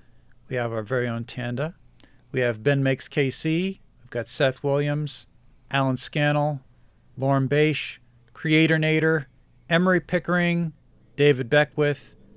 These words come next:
Aaron Lund, Eric Peterson, Dave Biwalek, and Marsh Wildman,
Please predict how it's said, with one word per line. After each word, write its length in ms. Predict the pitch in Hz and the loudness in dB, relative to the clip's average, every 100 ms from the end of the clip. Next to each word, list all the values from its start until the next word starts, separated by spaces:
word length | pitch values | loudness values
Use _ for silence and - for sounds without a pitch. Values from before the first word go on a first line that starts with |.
| - - - - | -20 -20 -20 -4
Aaron 380 | 143 147 147 147 | 2 4 4 2
Lund, 540 | 139 147 165 185 165 - - - - - - - - - - | 2 2 2 0 -2 -10 -20 -20 -20 -20 -20 -20 -20 -6 2
Eric 340 | 156 147 - - - | 4 4 0 -16 -4
Peterson, 760 | 202 190 151 - 147 160 170 - - - _ _ _ _ _ _ _ _ _ - - - 127 | 2 2 2 2 0 0 -4 -10 -20 -20 _ _ _ _ _ _ _ _ _ -20 -20 -12 0
Dave 300 | 147 147 123 | 4 4 4
Biwalek, 760 | 139 151 165 180 185 - - - _ _ | 2 4 4 4 2 0 -18 -20 _ _
and 520 | 143 135 131 123 117 - _ _ - - | -2 0 0 0 -4 -10 _ _ -20 -8
Marsh 360 | 123 139 147 151 | 0 0 0 0
Wildman, 460 | 131 120 113 101 | 0 0 -6 -14